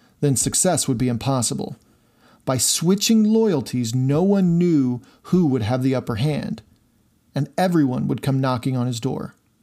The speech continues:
Normans were quickly becoming valuable allies, if only tenuously and temporarily.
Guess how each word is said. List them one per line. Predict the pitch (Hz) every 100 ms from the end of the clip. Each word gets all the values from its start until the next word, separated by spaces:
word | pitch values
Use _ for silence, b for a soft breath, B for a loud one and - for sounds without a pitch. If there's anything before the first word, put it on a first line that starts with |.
| _ _ B B B B
Normans | 147 233 262 180
were | 156
quickly | - 220 220 214
becoming | 139 156 165 135
valuable | 107 131 165 185 175 170
allies, | 160 160 156 120 - 147 - - _ _ -
if | 143
only | 151 139 135
tenuously | - 170 151 127 - 139 139 110 _ -
and | 131
temporarily. | 113 131 127 127 131 - - 147